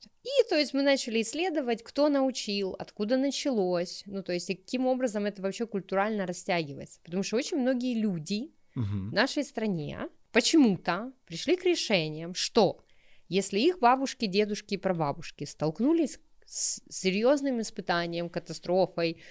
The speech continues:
Speaker 1: с войной, с голодом и так далее, то сегодняшнее поколение должно почему-то жить и страдать точно так же.
Speaker 2: Мгм.
Speaker 1: Хотя, как показывает опыт, диалоги и мои отправки клиентов к их бабушкам и дедушкам, которые там, ну, к счастью, живут, да, там до сих пор,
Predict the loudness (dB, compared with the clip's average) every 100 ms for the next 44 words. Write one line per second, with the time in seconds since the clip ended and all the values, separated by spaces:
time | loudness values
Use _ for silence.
0 | -16 -8 0 2 4 6 6 4 2 0
1 | 0 2 4 4 0 -4 -6 -4 0 0
2 | 0 -4 -8 _ _ _ _ -2 -2 2
3 | 2 2 2 0 -2 -2 0 0 0 -2
4 | -6 -6 -6 -2 -2 -2 -8 -4 -2 -2
5 | -2 -2 -4 -8 -8 -4 -2 -2 -4 -6
6 | -6 -4 -2 -4 -10 -20 _ _ -20 _
7 | -4 0 4 4 2 -2 0 4 4 2
8 | 0 0 2 2 2 -2 -6 -2 0 2
9 | 4 4 2 -2 -10 _ -20 -20 -20 -6
10 | -2 0 2 2 2 4 4 2 -4 -2
11 | 0 4 6 6 4 0 0 -2 2 4
12 | 4 2 -2 -2 -2 0 0 0 -4 -4
13 | -4 -2 0 -2 -4 -6 -6 -8 -8 -2
14 | -2 -2 -4 -2 -2 -2 -4 -2 -2 -2
15 | -6 -8 -8 -8 -4 -4